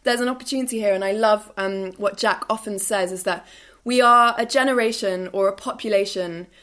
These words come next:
suffering with our mental health. Um, and I think we all want purpose in our lives. And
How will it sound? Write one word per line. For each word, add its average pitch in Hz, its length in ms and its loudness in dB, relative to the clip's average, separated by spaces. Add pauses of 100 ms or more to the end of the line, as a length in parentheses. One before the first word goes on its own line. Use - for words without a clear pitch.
(240)
suffering 285 460 -2
with 240 100 0
our 233 100 2
mental 240 280 -6
health. 208 500 -4 (420)
Um, 214 380 0 (300)
and 247 240 -2
I 254 80 -6
think 285 180 -4
we 269 140 -6
all 302 180 0
want 262 220 2
purpose 254 580 -6
in 220 100 -4
our 220 120 4
lives. 214 420 2
And 233 260 -4